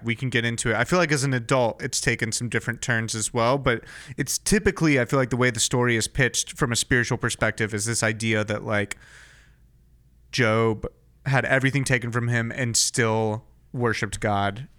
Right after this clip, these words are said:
um, you know, to his last dying breath. Um, so again, Job is this guy who had, he's very wealthy. He's got, like, a great family. He's got tons of children. Um,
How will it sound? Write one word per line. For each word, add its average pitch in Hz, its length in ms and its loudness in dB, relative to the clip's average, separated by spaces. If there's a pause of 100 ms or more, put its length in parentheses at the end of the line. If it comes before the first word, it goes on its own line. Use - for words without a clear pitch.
(120)
um, 101 560 -4
you 127 160 -2
know, 95 260 -4
to 117 120 -4
his 104 140 -2
last 101 320 -2
dying 104 260 -4
breath. 95 360 -8 (1080)
Um, 113 480 2
so 135 160 2
again, 120 580 0
Job 139 340 4
is 147 140 0
this 165 180 2
guy 120 380 4
who 127 200 2
had, 110 360 2
he's 127 220 0
very 120 240 2
wealthy. 110 580 0 (180)
He's 123 200 -2
got, 107 280 0
like, 107 320 -2 (100)
a - 60 2
great 110 600 0
family. 107 760 0
He's 117 220 -6
got 107 320 0
tons 120 320 -2
of 113 80 -4
children. 107 640 -2 (640)
Um, 101 560 -2